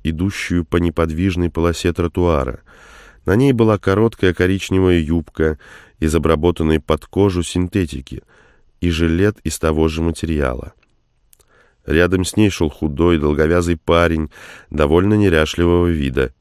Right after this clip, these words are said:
с длинными волосами. Спортивные штаны и майка с длинными рукавами были размеров на пять больше того,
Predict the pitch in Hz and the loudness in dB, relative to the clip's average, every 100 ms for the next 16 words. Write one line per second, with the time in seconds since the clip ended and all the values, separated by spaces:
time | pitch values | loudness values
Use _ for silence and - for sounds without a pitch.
0 | _ - 69 65 69 82 80 80 80 78 | _ -10 -10 -6 -2 0 0 0 0 0
1 | 78 80 - 67 62 - _ _ _ _ | -2 -2 -4 -6 -6 -12 _ _ _ _
2 | _ _ _ _ _ _ _ _ - - | _ _ _ _ _ _ _ _ -8 -4
3 | 101 135 127 117 101 - 104 104 - 110 | -2 2 4 4 2 0 0 0 2 2
4 | 127 135 113 80 76 90 85 82 82 80 | 4 2 0 -2 0 0 0 2 0 0
5 | 90 95 120 90 64 - - - - 87 | 0 2 2 0 -4 -8 -20 -20 -10 0
6 | 107 117 110 107 113 107 110 104 110 101 | 4 4 4 4 2 2 0 0 0 0
7 | 98 110 87 85 71 87 95 131 110 | 2 2 2 -2 -2 0 2 4 2